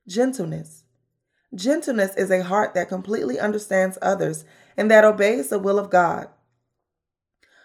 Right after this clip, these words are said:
The gentle are the ones who pray even for their enemies who stand against them. Self-control. Self-control refers to the ability to keep oneself under control.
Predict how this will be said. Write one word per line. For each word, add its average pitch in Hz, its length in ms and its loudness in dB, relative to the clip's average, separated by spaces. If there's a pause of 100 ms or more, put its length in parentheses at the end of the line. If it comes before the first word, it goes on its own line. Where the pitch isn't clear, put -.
(120)
The 240 100 4
gentle 240 460 2
are 185 140 8
the 190 100 2
ones 202 360 0
who 247 120 -6
pray 180 460 2
even 190 300 -4
for 185 180 4
their 185 160 0
enemies 160 380 -4
who 175 100 -6
stand 175 320 0
against 180 380 -4
them. 147 360 -10 (1500)
Self-control. 214 1000 0 (800)
Self-control 254 840 4
refers 202 480 0
to 202 100 -6
the 185 120 -2
ability 190 460 -2
to 185 100 -10
keep - 320 -10
oneself 202 540 -2
under 175 200 -4
control. 190 680 -4